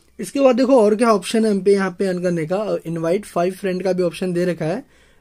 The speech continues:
इसका मतलब कि पांच लोगों को ऐप को रेफर करना है। जैसे साइन अप करते हैं, सौ पॉइंट आपको यहाँ से मिल जाएगा।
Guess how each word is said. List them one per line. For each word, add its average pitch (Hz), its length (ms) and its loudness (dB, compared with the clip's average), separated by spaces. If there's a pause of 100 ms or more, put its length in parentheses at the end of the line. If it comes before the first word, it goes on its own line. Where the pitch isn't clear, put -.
(100)
इसका 180 220 -4
मतलब 220 240 2
कि 233 100 0
पांच 196 300 -2
लोगों 202 180 2
को 208 160 0
ऐप 185 180 0
को 208 100 -2
रेफर 180 320 -4
करना 190 240 -2
है। 220 60 -4
जैसे 170 260 -4
साइन 165 200 -6
अप 175 140 -4
करते 160 240 -4
हैं, 214 80 -2
सौ 175 200 -2
पॉइंट 160 320 -4
आपको 156 380 -4
यहाँ 135 280 -6
से 185 120 -4
मिल 196 140 0
जाएगा। 180 340 -2